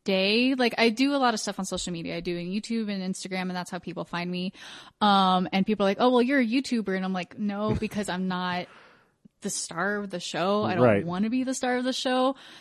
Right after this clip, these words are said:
Speaker 1: That's not my goal."
Speaker 2: Right. It's just your hands, right? And
Speaker 1: Exactly.
Speaker 2: your voice.
Speaker 1: <laughs> Exactly.
Speaker 2: It's your
Speaker 1: Like,
Speaker 2: hands and your voice.
Speaker 1: how is that <laughs> interesting? I'm not, like, blogging or anything. Um, so I think that's,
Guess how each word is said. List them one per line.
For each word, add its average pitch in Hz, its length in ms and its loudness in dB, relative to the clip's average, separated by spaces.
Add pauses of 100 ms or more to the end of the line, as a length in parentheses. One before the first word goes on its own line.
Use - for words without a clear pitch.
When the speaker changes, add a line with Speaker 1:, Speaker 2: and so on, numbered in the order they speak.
(140)
Speaker 1:
That's 190 240 -2
not 180 180 0
my 185 140 -2
goal." 185 340 4
Speaker 2:
Right. 160 140 8
It's 117 120 2
just - 200 -2
your 117 100 4
hands, 85 400 0
right? 98 180 0
And - 120 2
Speaker 1:
Exactly. - 440 10
Speaker 2:
your 359 100 10
voice. - 340 -4
Speaker 1:
<laughs> - 60 -14 (260)
Exactly. 330 640 0
Speaker 2:
It's 285 120 6
your 180 80 12
Speaker 1:
Like, - 100 -6
Speaker 2:
hands 220 180 10
and 185 100 6
your 180 80 10
voice. 175 240 10
Speaker 1:
how 190 160 12
is 381 160 12
that 311 320 4 (680)
<laughs> - 40 4
interesting? 269 480 4
I'm 220 80 0
not, 254 120 4
like, 240 180 4
blogging 214 460 4
or 202 100 0
anything. 202 520 -2 (560)
Um, 226 320 8
so 254 140 2
I 247 120 6
think 269 240 6
that's, 240 240 6